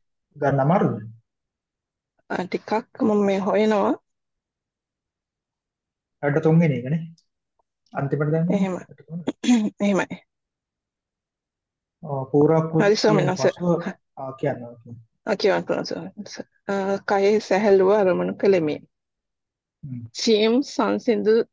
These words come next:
Speaker 2: සංසිඳුණු හුස්ම සමග සිත හොඳින් තැන්පත්ව ඒකාග්‍ර වුණා. විටක හුස්ම මනසට පමණක් අරමුණු වුණා. තවත්
Speaker 1: ඔව්,
Speaker 2: වර
Speaker 1: පොඩ්ඩක් එන්න.
Speaker 2: හුස්-
Speaker 1: ඔව්, පොඩ්ඩක් එන්න.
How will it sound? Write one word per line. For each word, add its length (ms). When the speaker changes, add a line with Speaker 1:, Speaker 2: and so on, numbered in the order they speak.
Speaker 2:
සංසිඳුණු 760
හුස්ම 320
සමග 440
සිත 240
හොඳින් 380
තැන්පත්ව 600
ඒකාග්‍ර 560
වුණා. 260
විටක 360
හුස්ම 440
මනසට 540
පමණක් 480
අරමුණු 500
වුණා. 380
තවත් 320
Speaker 1:
ඔව්, 120
Speaker 2:
වර 100
Speaker 1:
පොඩ්ඩක් 320
එන්න. 120
Speaker 2:
හුස්- 260
Speaker 1:
ඔව්, 180
පොඩ්ඩක් 300
එන්න. 160